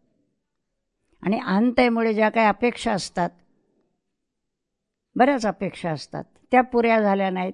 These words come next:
म्हणजे दुःख होतं. त्यापेक्षा मुळातही अहंताच जर कमी केली, काढून टाकली,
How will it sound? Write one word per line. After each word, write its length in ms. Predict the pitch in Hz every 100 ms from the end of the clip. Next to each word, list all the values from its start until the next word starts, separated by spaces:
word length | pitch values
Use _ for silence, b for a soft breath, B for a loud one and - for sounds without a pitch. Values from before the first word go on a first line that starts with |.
| -
म्हणजे 240 | 196 208
दुःख 300 | 214 202 - 165
होतं. 340 | 156 151 151 - _ _ _ _ _ _ _ _ _ _ _ _ _ _ _ _ _ _ _
त्यापेक्षा 580 | 175 196 214 - 196 160
मुळातही 540 | 175 175 202 226 240
अहंताच 640 | - 202 156 214 247 277 277
जर 240 | 214 233
कमी 300 | 214 214 214
केली, 400 | 202 185 151 160
काढून 400 | 156 175 175 220
टाकली, 440 | 208 175 156 147